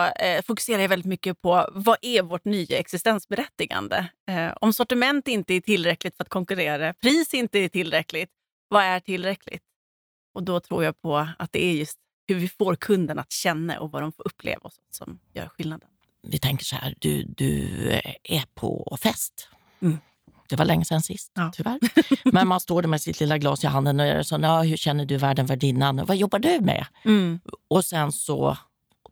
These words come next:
Speaker 2: Då är ditt korta hissvar.
Speaker 1: Jag jobbar med kund- och butiksupplevelse.
Speaker 2: Och då ser man lite flackande i
Speaker 1: Ja.
Speaker 2: blicken och
Speaker 1: <laughs>
Speaker 2: tittar
Speaker 1: Precis
Speaker 2: mot
Speaker 1: så.
Speaker 2: chipsskålen, ska fortsätta prata
Speaker 1: Ja.
Speaker 2: med henne, hon verkar trevlig.
Speaker 1: Ja.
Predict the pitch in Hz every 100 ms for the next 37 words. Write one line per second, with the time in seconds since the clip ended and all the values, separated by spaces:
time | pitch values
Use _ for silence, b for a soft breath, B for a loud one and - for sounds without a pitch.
0 | - 185 202 202 139 139 - 151 - 123
1 | 131 120 - - - 135 - _ _ _
2 | _ _ - 226 196 190 - 170 156 156
3 | 160 - - 73 - - - - _ b
4 | b b b b - 151 160 170 151 -
5 | 151 139 135 131 156 - 135 - - -
6 | 123 123 - 175 175 175 233 - - 220
7 | - 240 - 294 - - 247 185 165 165
8 | 180 214 175 - - - 170 175 165 156
9 | - 147 156 143 156 160 160 151 208 156
10 | 147 147 143 143 143 - 156 147 135 147
11 | 151 - 196 277